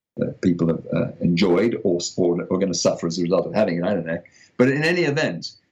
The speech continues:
uh, you know, with demographics changing around the world, with people growing older, it's a serious problem, serious problem,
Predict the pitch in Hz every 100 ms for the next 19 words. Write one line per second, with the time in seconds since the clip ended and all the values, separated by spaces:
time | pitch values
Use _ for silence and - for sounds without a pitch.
0 | _ - 117 120 120 - 190 - 131 135
1 | 131 - - 143 131 127 127 117 - -
2 | 104 85 87 120 110 110 98 90 87 90
3 | 156 117 - 110 110 104 107 95 95 82
4 | 80 - - _ _ _ _ - 135 -
5 | - - 127 107 - - 80 73 - _
6 | _ _ _ - - 104 95 87 - 80